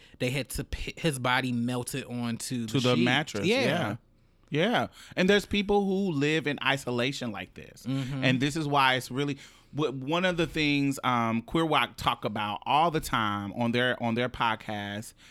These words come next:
Speaker 2: is how important community is in the advancement of whatever technique that you have as your self-care.
Speaker 1: Mm-hmm.
Speaker 2: Whatever it is that you do,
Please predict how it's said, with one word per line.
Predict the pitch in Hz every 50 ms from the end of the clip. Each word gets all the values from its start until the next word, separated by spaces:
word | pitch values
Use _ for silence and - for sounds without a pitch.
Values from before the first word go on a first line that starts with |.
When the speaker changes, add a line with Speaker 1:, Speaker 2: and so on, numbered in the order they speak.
| - - _ -
Speaker 2:
is | 139 131 -
how | - - 147 135 143 147
important | - 139 131 117 - - - 139 151 - 127 120 -
community | - 123 117 113 120 127 131 131 117 123 117 - -
is | 127 117 117 117 110 107 107 101 95 - -
in | 123 127 123 120 117 113 113 113 113 110 - - - - _ _ -
the | 104 98 120 - -
advancement | 120 107 95 - 107 127 131 131 131 - - 120 117 113 - -
of | 123 107
whatever | 104 104 113 110 - _ - 147 165 180 165 180
technique | 170 - - - 143 143 - 127 127 123 110 95
that | - 120 - -
you | 120 117
have | 113 113 120 113 107 107 104 107 104 -
as | - 117 110 104 101 104
your | 110 110 107
self-care. | 104 - - 104 101 - - - 98 85 65 - - _ _ _ -
Speaker 1:
Mm-hmm. | 120 113 110 113
Speaker 2:
Whatever | 120 120 123 120 123 131 143 151 160 147 147 156 156 147
it | - 139 135 -
is | 117 135 135 131 123 123 120
that | 117 123 113 - -
you | 135 135
do, | 131 120 107 123 120 117 113 110 104 107